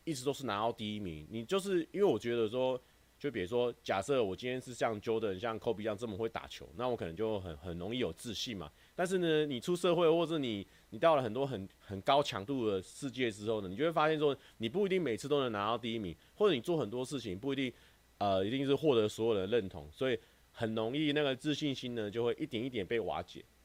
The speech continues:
我，我自己是这样啦，因为我以前到小学的时候，真的做什么事情都很容易拿前五名、第一名，所以那时候那个自信心就很容易建立起来。反正，反正就是运气蛮好的，跳远那个时候，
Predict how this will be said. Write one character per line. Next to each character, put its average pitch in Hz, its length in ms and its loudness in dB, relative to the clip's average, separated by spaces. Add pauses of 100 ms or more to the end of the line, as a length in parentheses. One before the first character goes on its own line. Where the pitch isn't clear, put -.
(200)
我， 123 260 4
我 107 180 0
自 185 160 -6
己 117 80 -4
是 117 100 -10
这 113 180 -2
样 95 180 0
啦， 76 80 -8
因 147 100 -2
为 190 60 4
我 139 180 4
以 95 60 -2
前 90 200 -2 (1400)
到 185 140 8
小 101 240 4
学 95 220 -4
的 98 100 -2
时 104 200 -6
候， 117 180 2
真 151 160 -4
的 143 80 -4
做 139 140 -2
什 110 120 -4
么 90 80 -6
事 113 180 -10
情 92 200 -8
都 110 220 0
很 98 120 -4
容 95 140 -6
易 110 40 -6
拿 95 180 -4
前 98 220 -4
五 101 60 -4
名、 80 180 -8
第 101 220 -4
一 - 20 -4
名， 85 200 -8 (400)
所 156 160 0
以 - 20 0
那 180 100 0
时 170 80 -2
候 170 60 0
那 170 160 0
个 135 80 0
自 160 220 -6
信 143 180 -2
心 131 220 -6
就 127 100 0
很 110 80 -2
容 92 160 -4
易 107 60 -6
建 117 200 -4
立 113 140 -6
起 82 200 -14
来。 69 120 -10 (280)
反 104 140 0
正， 151 240 4 (720)
反 107 160 -2
正 147 340 4
就 151 120 -2
是 147 160 -2
运 156 160 2
气 143 160 -2
蛮 123 180 2
好 95 200 4
的， 95 40 0
跳 147 240 4
远 104 120 2
那 135 100 2
个 123 100 2
时 110 160 -2
候， 120 240 2